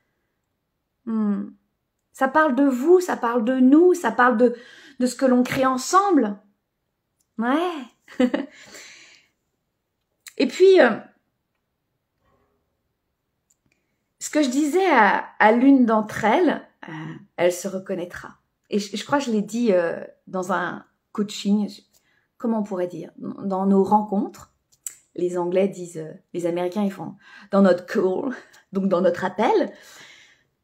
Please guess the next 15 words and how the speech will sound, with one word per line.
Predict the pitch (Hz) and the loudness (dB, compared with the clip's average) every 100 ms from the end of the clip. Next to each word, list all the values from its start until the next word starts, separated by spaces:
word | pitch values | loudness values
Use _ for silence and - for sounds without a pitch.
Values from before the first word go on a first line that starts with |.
| - - _ _ _ _ | -20 -20 _ _ _ _
Elle | 220 262 | 4 4
me | 262 | 4
dit, | 269 349 | 4 4
euh, « | 240 202 | 6 4
J-, | 208 - - _ - | -2 -6 -18 _ -8
j'ai | 214 277 | 2 4
peur | 320 | 4
de | 285 | 2
ne | 247 | 2
pas | 240 254 | 2 0
être | 269 247 | 0 0
à | |
la | 226 214 | 2 2
hauteur. » | 214 208 - _ _ _ _ _ _ _ _ _ _ _ _ | -2 -8 -14 _ _ _ _ _ _ _ _ _ _ _ _
Et | 196 190 180 180 - _ | 6 8 8 4 0 _